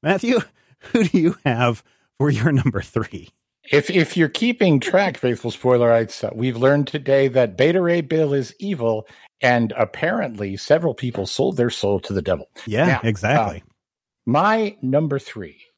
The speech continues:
Speaker 2: may be actually kind of two different things mashed together, because it falls under the heading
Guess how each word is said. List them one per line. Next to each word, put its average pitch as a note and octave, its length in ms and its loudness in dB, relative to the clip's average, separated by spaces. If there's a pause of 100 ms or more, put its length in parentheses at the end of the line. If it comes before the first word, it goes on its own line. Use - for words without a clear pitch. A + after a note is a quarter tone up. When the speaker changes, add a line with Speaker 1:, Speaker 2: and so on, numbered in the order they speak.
(460)
Speaker 2:
may C#3+ 460 2
be B2 520 -4
actually B2 580 0
kind A#3+ 360 0
of A#2 360 0 (380)
two G3 340 2
different B2 560 -2
things G#2+ 460 -2
mashed F#2 380 -4
together, E2+ 440 -8 (500)
because C3 240 2
it C3+ 180 -2
falls F3+ 440 0
under C#3+ 240 -4
the B2+ 140 -2
heading B2 360 -2